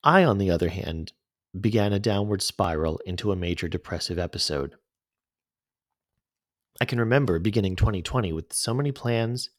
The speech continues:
and then the pandemic began.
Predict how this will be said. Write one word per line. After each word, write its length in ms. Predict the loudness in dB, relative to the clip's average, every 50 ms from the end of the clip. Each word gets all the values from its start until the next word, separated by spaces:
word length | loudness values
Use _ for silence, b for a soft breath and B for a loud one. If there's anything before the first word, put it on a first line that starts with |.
| _ _ _ _ _ _ _ _ _ _ _ _ _ _ _ _ _ _ _ -20 -6 -4
and 100 | -2 -2
then 80 | -2 -2
the 80 | -4
pandemic 540 | -4 -4 -4 -2 0 2 2 2 0 -2 -4
began. 400 | -6 -6 -4 -6 -6 -8 -12 -14